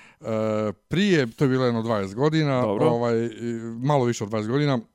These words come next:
Speaker 1: Kačavenda je vjenčavao ćerku starešne hrama Svetog Save.
Speaker 2: Dobro.
Speaker 1: Tadašnjeg starešne koji je bio iz Bosne.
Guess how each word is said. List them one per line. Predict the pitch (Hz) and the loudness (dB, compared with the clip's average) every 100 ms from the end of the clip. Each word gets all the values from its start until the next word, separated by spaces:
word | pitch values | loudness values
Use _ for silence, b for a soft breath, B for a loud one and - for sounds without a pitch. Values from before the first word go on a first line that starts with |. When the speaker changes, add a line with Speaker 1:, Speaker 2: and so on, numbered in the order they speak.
| _ _ _ _ _ _ _ - | _ _ _ _ _ _ _ -20
Speaker 1:
Kačavenda | - 120 120 143 147 123 | -12 -8 -2 -2 0 0
je | |
vjenčavao | 110 110 - 117 135 127 | 0 -2 -2 0 0 -2
ćerku | - - 110 120 156 - - 269 b b b b b - | -4 -4 0 2 0 -2 0 0 b b b b b -20
starešne | - 131 131 147 - 135 | -6 0 2 2 0 -4
hrama | 113 131 131 113 | -2 -4 -2 -4
Svetog | 104 - 107 104 - | -6 -8 -8 -8 -10
Save. | - 95 90 82 - _ | -6 -4 -4 -8 -14 _
Speaker 2:
Dobro. | - - 92 131 156 | -6 -2 0 2 0
Speaker 1:
Tadašnjeg | 156 143 135 - 101 | 0 0 0 -4 -8
starešne | - 98 98 - 92 | -8 -8 -6 -8 -12
koji | - | -10
je | 98 | -6
bio | 104 | -6
iz | 98 | -6
Bosne. | 90 92 123 | -6 -8 -10